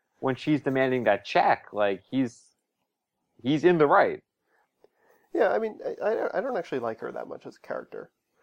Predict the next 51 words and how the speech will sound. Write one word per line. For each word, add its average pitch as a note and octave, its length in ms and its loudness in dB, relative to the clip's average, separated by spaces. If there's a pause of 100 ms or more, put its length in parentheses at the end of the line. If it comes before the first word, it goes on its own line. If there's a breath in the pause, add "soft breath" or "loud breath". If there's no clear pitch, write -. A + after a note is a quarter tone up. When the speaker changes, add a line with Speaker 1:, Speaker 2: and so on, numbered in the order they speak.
(540)
Speaker 2:
Uh, - 320 -8 (800)
Speaker 1:
Oh, A2 260 4
you A#2 100 -6
mean A2+ 160 -4
Carmen, A2+ 460 2
the A#2+ 80 -4
interior G2 420 -6
Speaker 2:
no, F#2+ 120 -4
Speaker 1:
decorator? C#3 280 0
Speaker 2:
I, B2+ 140 -4 (200)
I, - 20 0
I C#3+ 140 -2
really C#3+ 220 2
don't B2 140 4
like B2+ 160 -6
her B2+ 60 -6
that C3+ 100 -6
much, C#3 160 -6
and D3 80 0
I'm D3 100 -2
also F#3+ 240 -4
kinda C#3 220 -4
curious B2 380 -4
why A#2 180 0
they B2 80 -2
call C3+ 180 -2
this C3+ 160 -10
episode C#3 460 -8
The C3 100 -6
Interior C3 440 -6
Decorator. - 500 -12 (1300)
Speaker 1:
Well, F4 240 4
she's A3+ 120 -10
got - 200 4
a B2+ 40 0
few B2 220 0
scenes, G#2 480 -6
I A2 40 -4
Speaker 2:
She's G#2 100 -4
Speaker 1:
mean, G#2 80 2
Speaker 2:
got G2 100 0
a G2 40 -10
few D3+ 200 -6
scenes, B2+ 320 -4
but B2 140 -2
it's B2 100 -8
more D#3 160 6
about C#3 160 2
the - 80 -6
doctor, - 540 -4 (160)
right? D3 240 -6